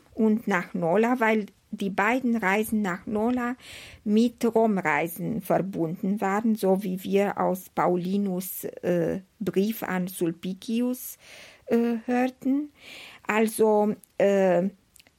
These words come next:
diese beiden Reisen können auch als, äh, Erfolg betrachtet werden, äh, weil, äh, vielleicht was der weltlichen Macht nicht gelungen ist,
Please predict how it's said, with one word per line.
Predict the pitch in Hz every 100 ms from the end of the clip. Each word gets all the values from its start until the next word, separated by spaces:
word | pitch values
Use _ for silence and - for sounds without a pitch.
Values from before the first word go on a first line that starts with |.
| _ _ _ _ -
diese | 196 202 240 294 311 277 254 214 185 208 -
beiden | 190 233 254 233
Reisen | 220 185 190 247 269 254
können | 247 240 233 214 -
auch | 190 220 - -
als, | 180 180 190 - -
äh, | 175 160 156 -
Erfolg | 180 175 - 151 151 208 -
betrachtet | 226 226 - 196 - 269 262 240
werden, | 240 247 254 269 285 - - - - - - - _
äh, | 214 220 214 196 202
weil, | 208 190 220 277 302 311 294 - _ _ _ _
äh, | - 226 226 220
vielleicht | - - 226 202 220 226 285 320 - 247
was | 226 233 - -
der | 220 208 190 175 185
weltlichen | 196 220 214 294 359 - 247 220 208 180 175
Macht | 180 160 - -
nicht | 220 269 - - -
gelungen | 220 190 196 302 339 220 170 170
ist, | - 180 233 - - - -